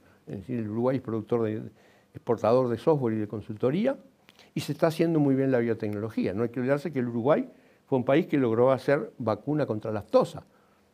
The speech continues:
Y por supuesto, después que hizo la vacuna contra la aftosa, le obligaron a cerrar el laboratorio para hacer Uruguay natural. ¿Mm?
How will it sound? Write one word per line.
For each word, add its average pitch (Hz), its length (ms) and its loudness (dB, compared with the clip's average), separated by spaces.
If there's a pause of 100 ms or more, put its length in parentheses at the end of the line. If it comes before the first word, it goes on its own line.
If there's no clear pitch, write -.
(640)
Y - 80 -2
por 117 160 -2
supuesto, 113 420 -2
después 104 220 -4
que 143 80 -4
hizo 135 140 -2
la 123 100 2
vacuna 113 320 -2
contra 117 260 -4
la 156 100 -2
aftosa, 165 540 0 (100)
le 127 100 2
obligaron 120 380 4
a 117 60 0
cerrar 117 300 0
el 117 80 0
laboratorio 113 640 -4 (120)
para 110 160 -2
hacer 113 200 -2
Uruguay 113 360 0
natural. 117 400 -4 (2000)
¿Mm? 262 100 -2